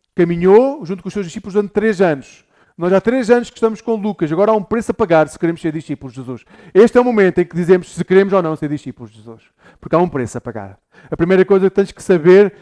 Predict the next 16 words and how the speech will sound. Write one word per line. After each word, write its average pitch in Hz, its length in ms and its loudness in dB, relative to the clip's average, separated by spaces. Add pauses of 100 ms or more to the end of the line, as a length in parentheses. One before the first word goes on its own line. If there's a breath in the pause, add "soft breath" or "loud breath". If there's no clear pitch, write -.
(180 soft breath)
que - 80 -10
Jesus 170 240 -8
diz 202 140 -2
aos 196 140 0
seus 214 120 -6
discípulos, 170 540 -10
neste 220 240 -6
momento, 208 400 -4
depois 202 220 -4
da 214 80 2
ressurreição, 196 580 0
quando - 360 -4
eles 190 100 0
estão 190 100 -4
todos 202 260 -4
reunidos, 214 440 -2